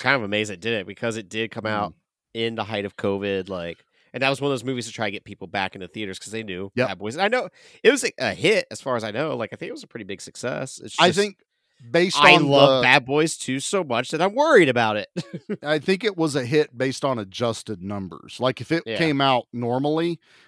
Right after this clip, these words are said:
Speaker 2: I don't think it would have done very well, you
Speaker 1: Yeah.
Speaker 2: know, but because, oh, it's covid numbers, it, it came out, you know, it looks like it was a success. But, you know,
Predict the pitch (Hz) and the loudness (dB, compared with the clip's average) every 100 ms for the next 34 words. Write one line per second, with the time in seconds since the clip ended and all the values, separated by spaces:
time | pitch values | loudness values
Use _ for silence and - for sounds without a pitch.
0 | - 123 127 127 135 117 113 104 92 104 | -6 0 0 -2 -4 -4 -4 -4 -4 -6
1 | 101 92 87 85 85 78 64 _ _ _ | -4 -8 -10 -14 -16 -16 -18 _ _ _
2 | - 104 98 92 90 98 101 117 131 143 | -8 -4 -4 -4 -6 -6 -6 -6 -4 2
3 | 139 127 - 135 120 - - 156 135 113 | 2 0 -4 -4 -4 -6 0 2 2 -2
4 | 107 104 98 98 90 - 110 107 101 104 | -2 -6 -6 -8 -8 -12 -8 -8 -8 -14
5 | - 120 104 98 98 107 98 87 - 113 | -12 -10 -10 -10 -12 -10 -10 -12 -14 -8
6 | 120 - 104 98 92 90 82 - - - | -8 -6 -8 -8 -14 -14 -14 -16 -16 -14
7 | 95 85 - _ _ _ _ 98 90 - | -14 -14 -18 _ _ _ _ -14 -14 -14
8 | _ 170 165 131 | _ 0 4 4